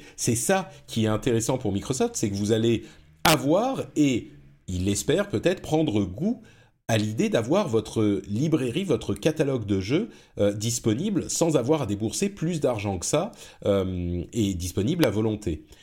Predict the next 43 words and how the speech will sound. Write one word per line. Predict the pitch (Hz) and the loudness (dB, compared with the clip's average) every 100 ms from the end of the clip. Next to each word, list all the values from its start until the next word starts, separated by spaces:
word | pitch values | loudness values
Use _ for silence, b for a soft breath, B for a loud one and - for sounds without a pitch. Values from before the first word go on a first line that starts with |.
| b b | b b
C'est | - 123 | 0 0
un | |
truc | 117 170 | 0 -4
qui | 160 | -2
pourrait | 151 147 | 0 2
t'intéresser, | 147 139 151 151 151 214 247 233 | 0 0 2 2 0 0 0 2
euh, | 165 147 143 | 2 2 0
un | 127 | -2
truc | 147 151 | -6 -2
comme | 165 160 | 0 0
ça, | 208 233 | 0 2
ou | 156 | 2
toi | 117 113 | 2 2
t'es, | - 92 82 82 | 2 -2 -2 -4
t'es | - 101 | -4 -2
trop | - 110 | 0 2
gamer | 107 104 110 117 107 | 2 2 4 2 2
et | 95 | 0
donc | 110 107 | -2 -2
tu | - 104 | 0 0
achètes | 95 117 | 2 0
la | 107 101 | 0 -2
console | 104 - 104 | -2 0 0
de | |
toute | 98 92 | -2 -2
façon | - 92 107 | -4 -2 -2
tout | 101 | -4
de | 92 | -4
suite | - 123 101 | -4 -2 -2
et | |
tu | - | -2
t'en | 92 95 | -4 -4
fous. | - 160 B - | -4 -4 B 0
Mais | 135 | 2
même | 240 226 | 2 0
pour | 120 107 | 0 0
un | 107 | 2
gamer | 117 127 180 135 | 2 2 2 0
justement, | 98 - 123 220 | -2 -2 -2 -2
ça | - | -4
peut | 98 104 | -2 0
être, | 120 156 - | 0 0 0
euh, | 101 90 | 0 0